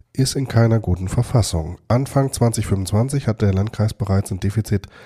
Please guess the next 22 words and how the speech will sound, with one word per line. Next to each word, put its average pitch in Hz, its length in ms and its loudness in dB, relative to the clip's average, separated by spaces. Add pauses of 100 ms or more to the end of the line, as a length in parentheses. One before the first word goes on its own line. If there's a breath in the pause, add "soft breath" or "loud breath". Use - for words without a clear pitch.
(180 loud breath)
von 107 200 0
knapp - 280 -2
dreißig 98 480 0
Millionen 98 480 0
Euro 90 280 2
angehäuft. 90 720 -4 (280)
Pro 127 160 4
Jahr 123 220 6
fließen 147 300 2
rund 127 180 2
fünfzehn 165 440 2
bis 127 100 2
sechzehn 127 340 0
Millionen 117 360 2
Euro 101 340 2 (380 loud breath)
in 101 80 -2
die 98 100 0
Schulen, 131 500 2 (380 loud breath)
sechs 113 300 4
Millionen 95 380 2
in 92 100 -4
Straßen 104 500 -2